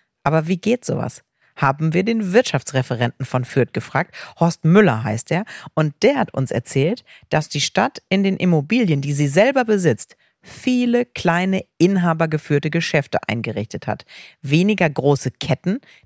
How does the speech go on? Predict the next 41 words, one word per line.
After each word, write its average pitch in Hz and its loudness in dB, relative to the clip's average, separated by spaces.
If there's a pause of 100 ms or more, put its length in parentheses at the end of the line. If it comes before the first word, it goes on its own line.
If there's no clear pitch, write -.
die 160 -2
es - -2
ja 151 2
überall 123 -2
gibt, - -4 (100)
dafür 202 0 (300)
mehr 139 0
Vielfalt. - -4 (340)
Auch 160 2
neue, 196 2
freie 180 -2
Verkaufsflächen 117 -6
werden 147 0
nur 143 2
noch 190 -2
zum 196 -6
Teil 147 -2
an 185 -6
Ketten 120 -4
vermietet, 113 -2 (280)
also 135 -2
an 131 -4
die 127 -2
Müllers, 135 0
Aldis 135 -2
und 120 -4
H 127 -2
und - -4
Ms. 139 -2 (360)
Die 160 2
braucht 139 0
eine 165 -2
Stadt - -4
auch, 170 2
haben 175 0
wir 151 2
ja 135 0
gerade 131 -2
auch - -2
gesagt, 107 -6
klar, 139 -2